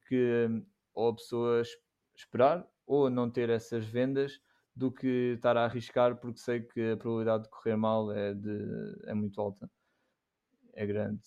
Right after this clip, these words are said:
Então prefiro simplesmente nas alturas, por exemplo, quando nós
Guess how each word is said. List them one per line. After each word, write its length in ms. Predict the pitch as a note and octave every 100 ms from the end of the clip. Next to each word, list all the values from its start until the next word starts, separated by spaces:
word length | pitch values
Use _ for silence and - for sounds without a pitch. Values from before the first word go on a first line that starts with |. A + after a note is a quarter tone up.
| -
Então 360 | G#2 G2+ A2 G#2+
prefiro 640 | - A#2+ A2 A2 A2 G#2+
simplesmente 720 | A2 A2 A#2+ A2+ A#2 A2+ -
nas 220 | A2+ A#2 A#2
alturas, 400 | A2+ A#2+ A#2 A2+
por 100 | A#2+
exemplo, 260 | A#2 A#2
quando 200 | A2 A#2
nós 320 | A2+ A2 -